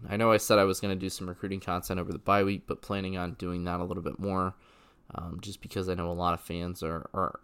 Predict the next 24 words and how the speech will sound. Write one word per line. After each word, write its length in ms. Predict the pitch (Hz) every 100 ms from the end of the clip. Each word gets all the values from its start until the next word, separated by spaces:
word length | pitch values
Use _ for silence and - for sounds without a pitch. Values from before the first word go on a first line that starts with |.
| -
are 260 | 90 78 -
interested 720 | 110 101 101 - - 90 85 -
in 380 | - 95 87 - -
the 100 | 92
recruiting 420 | - - 104 92
aspect. 580 | 87 90 - 87 80 - - - - _ -
And 240 | 123 160
we'll, 220 | 180 214 -
we'll, 260 | 190 220
we'll 180 | 196 233
get 240 | 196 147 -
there. 340 | 117 123 120
It's, 440 | 120 120 - - -
it's, 360 | 127 - - -
it's 200 | 113 -
kinda 300 | - 160 135
tough 400 | - 131 - 127
right 180 | 120
now. 440 | 113 110 110 110 92
It's, 360 | 92 - - -
there's 240 | 110 101 101
a 60 |
lot 240 | 92 107 110
of 320 | 92 -